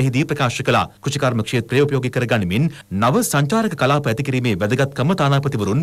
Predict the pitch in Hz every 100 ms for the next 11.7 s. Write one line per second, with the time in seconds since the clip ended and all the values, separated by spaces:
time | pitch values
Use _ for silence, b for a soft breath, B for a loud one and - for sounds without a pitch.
0 | 143 123 120 160 180 156 139 127 139 135
1 | 90 B - 127 131 208 254 214 139 139
2 | - 120 101 196 110 127 110 110 117 190
3 | 160 175 165 143 139 135 123 117 98 101
4 | 120 170 B - 123 123 135 113 104 127
5 | 160 135 139 147 127 82 b - - 135
6 | 120 120 113 104 95 123 117 110 110 120
7 | 117 151 151 B - 143 220 240 156 143
8 | 143 143 110 110 160 131 131 127 143 143
9 | 139 127 123 120 131 175 175 147 135 104
10 | 95 95 143 143 B - 120 117 107 107
11 | 135 123 113 107 123 120